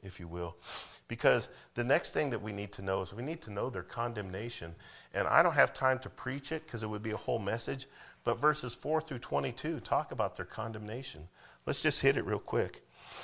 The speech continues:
The Bible says this, it says, "For if God spared not the angels that sinned, but cast them down to hell and delivered them into the chains of darkness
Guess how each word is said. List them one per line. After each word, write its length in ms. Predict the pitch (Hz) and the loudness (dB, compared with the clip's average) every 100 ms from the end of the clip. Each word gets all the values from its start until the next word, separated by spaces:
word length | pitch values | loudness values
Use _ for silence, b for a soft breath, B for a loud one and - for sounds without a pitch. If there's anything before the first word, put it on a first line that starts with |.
| B - | B -8
The 80 | 107 | 6
Bible 240 | 110 135 | 12 12
says 240 | 135 123 113 | 10 4 4
this, 260 | 143 127 | 4 4
it 100 | - | 0
says, 340 | 110 - 117 110 | -2 4 4 4
"For 220 | - 110 | 4 4
if 100 | 104 | 6
God 300 | 120 135 135 | 12 12 12
spared 320 | - 135 131 | 8 6 8
not 180 | 131 131 | 6 4
the 100 | 113 | 4
angels 360 | 117 131 123 107 | 2 2 0 0
that 100 | - | 2
sinned, 320 | - 131 127 | 4 4 2
but 100 | 117 | 4
cast 300 | - 131 - | 8 8 8
them 140 | 127 | 4
down 200 | 123 127 | 6 6
to 60 | 113 | 4
hell 340 | 101 127 135 | 6 8 8
and 100 | 117 | 6
delivered 360 | 107 113 135 123 | 2 0 0 2
them 240 | 123 123 | 2 4
into 240 | 120 117 101 | 2 0 -4
the 100 | 87 | -4
chains 340 | - 123 117 | 0 0 0
of 100 | 98 | 4
darkness 480 | 107 117 120 127 - | 8 8 6 -2 -4